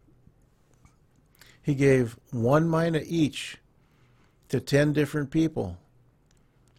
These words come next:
And the one came back and he had earned ten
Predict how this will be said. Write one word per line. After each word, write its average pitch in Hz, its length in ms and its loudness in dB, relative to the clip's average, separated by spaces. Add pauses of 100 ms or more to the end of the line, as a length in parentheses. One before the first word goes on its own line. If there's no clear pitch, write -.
(220)
And 123 180 -2
the 120 60 2
one 120 540 0 (920)
came 147 280 2
back 135 320 2
and 117 160 -4
he 147 120 0
had 147 120 0
earned 139 280 0
ten 135 540 -2